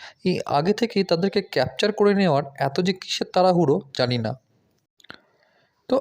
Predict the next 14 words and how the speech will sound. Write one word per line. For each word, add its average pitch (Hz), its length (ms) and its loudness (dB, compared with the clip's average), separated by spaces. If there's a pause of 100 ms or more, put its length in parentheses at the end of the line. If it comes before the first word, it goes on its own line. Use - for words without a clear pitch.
আজকের 165 440 0
এই 240 80 2
পর্বের 180 580 2
যে 180 100 0
মূল 170 300 4
বিষয়বস্তুটি 175 720 0
ছিল 156 400 2 (460)
যে 214 60 2
এই 202 220 4
সমস্ত 220 400 0
কৃতি 208 420 0
মেধাবী 165 360 2
ছাত্রছাত্রীর 165 800 0
অভিভাবকেরা 139 760 0